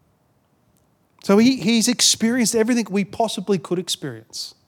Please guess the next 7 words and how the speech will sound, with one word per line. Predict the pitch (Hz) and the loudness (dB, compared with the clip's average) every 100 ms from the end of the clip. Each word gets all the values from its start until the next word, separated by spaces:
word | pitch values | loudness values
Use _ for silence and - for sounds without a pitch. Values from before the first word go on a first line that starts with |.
| _ _ _ _ _ _ _ _ _ _ _ | _ _ _ _ _ _ _ _ _ _ _
Every | 196 202 208 | -2 0 0
temptation, | 208 196 - 165 156 165 160 | 2 0 0 0 0 -2 -4
every | 175 190 | -2 -2
struggle, | - - 165 156 156 | -2 0 0 0 -2
every | 156 180 | -4 -4
pain, | 190 - 170 165 165 | -8 -4 0 2 0
every | 170 180 196 196 180 | -2 -2 2 2 2